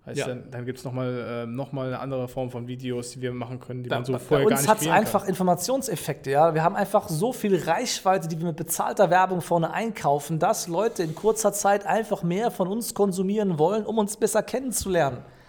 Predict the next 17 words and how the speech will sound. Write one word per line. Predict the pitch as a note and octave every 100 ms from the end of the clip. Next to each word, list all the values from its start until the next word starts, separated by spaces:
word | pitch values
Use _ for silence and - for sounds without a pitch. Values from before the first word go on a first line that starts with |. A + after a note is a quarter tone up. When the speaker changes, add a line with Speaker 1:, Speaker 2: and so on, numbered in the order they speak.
| -
Speaker 1:
Ja. | F#3+
Speaker 2:
Aber | E3+ F3+
ich | F3+
nutze | G3 B3+ A#3
doch | A3+ G3
nicht | A3 -
diese, | G#3+ G#3 F3
diese, | F3+ E3+
diese, | D#3+ D#3 D#3+
diese | - D#3+ F3+ C3+
Reichweite | F#3+ A3 - G3 G3
auf | C#3
YouTube | F3 G#3 F3+
oder | E3+
im | D#3 D#3
Podcast | G3+ G3 E3+ D#3+
hier, | - D#3+